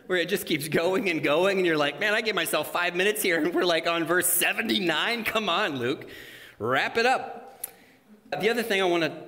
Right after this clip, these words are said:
draw our attention to is the key concepts in Luke are really in the differences, really in the differences. There's a ton that's only in Luke. In fact, your favorite stories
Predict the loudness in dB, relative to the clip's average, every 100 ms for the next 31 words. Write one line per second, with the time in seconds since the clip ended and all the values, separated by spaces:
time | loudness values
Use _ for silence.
0 | -2 0 2 2 0 -2 -4 -4 -2 -2
1 | -2 -4 -4 -2 -2 -4 -4 -2 0 0
2 | -2 -2 -2 2 2 0 -2 -2 -2 -4
3 | -2 2 2 0 -4 -2 -2 -4 -8 -6
4 | -6 -8 -10 -12 -14 -14 -14 -12 -4 0
5 | 0 -2 -6 -6 -8 -10 -14 -16 -20 -20
6 | -2 0 0 -4 -4 -2 -2 -4 -6 -4
7 | -4 -6 -6 -6 -2 -2 0 -2 0 0
8 | 0 -2 0 2 2 0